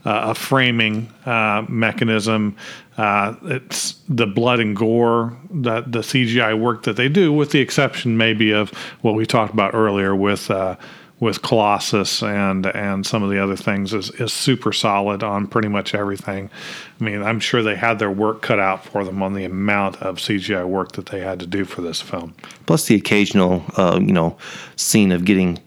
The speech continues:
Speaker 2: hit by a vehicle.
Speaker 1: Oh, that was, that was, that was great.
Speaker 2: There's a cou-, a couple of those in
Speaker 1: Yeah,
Speaker 2: there.
Speaker 1: there's,
Speaker 2: Yeah.
Speaker 1: there's a few of those. The, the, the, the, the, the emotional hug before <laughs> stepping in front of the vehicle, that was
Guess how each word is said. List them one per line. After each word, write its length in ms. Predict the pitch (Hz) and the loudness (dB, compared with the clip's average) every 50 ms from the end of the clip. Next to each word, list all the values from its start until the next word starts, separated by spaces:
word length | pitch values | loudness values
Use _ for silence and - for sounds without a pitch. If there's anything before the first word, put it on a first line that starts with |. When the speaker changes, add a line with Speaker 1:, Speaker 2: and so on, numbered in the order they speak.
| - - - _ _ _ | -20 -20 -20 _ _ _
Speaker 2:
hit 240 | - 143 135 104 113 | 0 0 0 2 2
by 140 | 104 90 | 2 2
a 40 | 90 | 4
vehicle. 540 | 90 101 95 90 90 - 82 78 87 87 - - - - - - - - - - - | 4 4 4 4 4 4 4 2 2 2 0 -6 -16 -20 -20 -20 -18 -12 -10 -6 -4
Speaker 1:
Oh, 240 | 101 92 85 85 | -4 -4 -4 -4
that 160 | 85 90 87 85 | -2 -2 -2 -2
was, 180 | 80 80 80 - | -4 -6 -8 -8
that 220 | - - 90 85 80 | -6 -6 -4 -4 -6
was, 240 | 82 82 - 101 - 120 - - _ _ _ - - - - - 120 123 - - - - - _ - | -8 -10 -10 -12 -12 -16 -18 -18 _ _ _ -10 -6 -6 -4 -4 -6 -8 -10 -12 -18 -20 -20 _ -2
that 100 | 120 101 | -2 0
was 120 | 95 90 | 0 -4
great. 280 | - - - - - - - | -6 -6 -8 -8 -8 -4 0
Speaker 2:
There's 180 | - 110 104 - | 0 2 4 4
a 40 | 113 101 95 - - | 2 2 2 0 2
cou-, 300 | - 123 117 107 107 - - 180 175 180 | 2 4 4 2 0 -4 -6 -8 -6 -6
a 40 | 160 - - | -6 -6 0
couple 320 | - 208 180 - - 92 90 | 0 0 2 4 4 4 4
of 60 | 85 | 4
those 240 | 87 80 85 82 82 | 4 4 4 2 2
in 100 | 82 80 | 2 2
Speaker 1:
Yeah, 100 | - 113 | 2 2
Speaker 2:
there. 120 | 101 - 95 | 2 0 0
Speaker 1:
there's, 120 | 104 110 90 | 0 2 2
Speaker 2:
Yeah. 80 | - | 2
Speaker 1:
there's 220 | - 104 92 - 101 | 0 0 -2 -4 -8
a 40 | |
few 240 | - - - 98 92 | -10 -6 -6 -4 -4
of 60 | 92 90 | -4 -4
those. 280 | 90 87 87 87 90 95 | -4 -4 -4 -6 -6 -4
The, 220 | 104 101 101 98 | -2 -2 -2 -2
the, 380 | 92 95 101 104 101 98 92 - - - - - - - - - - _ | -4 -4 -2 -2 -2 -2 -4 -8 -12 -16 -16 -16 -18 -20 -20 -20 -10 _
the, 100 | 117 113 98 | -2 -2 -2
the, 280 | 95 101 98 98 95 | 0 -2 -2 -2 -2
the, 380 | 92 98 98 101 110 113 - - - - - - - - - - - - - | -4 -4 -4 -4 -6 -8 -14 -18 -20 -20 -20 -20 -20 -20 -20 -20 -20 -6 -4
the 260 | 113 104 98 107 - - _ _ _ _ _ _ - - | -2 -2 -2 -4 -8 -12 _ _ _ _ _ _ 0 2
emotional 640 | 147 147 147 147 156 151 147 - 127 123 120 113 | 2 4 4 4 4 2 2 0 0 2 2 2
hug 560 | 104 - - 107 104 98 95 90 87 98 98 101 | 2 0 0 0 2 2 0 -2 -6 -8 -6 -4
before 460 | 107 - - - 117 98 98 92 - | -6 -6 -2 -2 0 0 0 0 0
<laughs> 100 | - - | 0 0
stepping 360 | - 143 - - - 143 113 | 0 0 0 2 0 2 2
in 120 | 127 123 | 0 0
front 280 | 113 - - 120 110 104 | 0 0 0 2 2 2
of 100 | 107 90 | 0 0
the 80 | 95 101 | -2 -4
vehicle, 520 | 90 107 107 101 95 92 - 104 95 90 | -2 -2 0 0 -2 -2 -2 -2 -2 0
that 280 | 90 92 95 98 98 92 | 0 0 0 0 0 -2
was 520 | 95 92 92 95 95 92 - - - - | -2 -2 -2 -2 -2 -2 -4 -6 -6 -8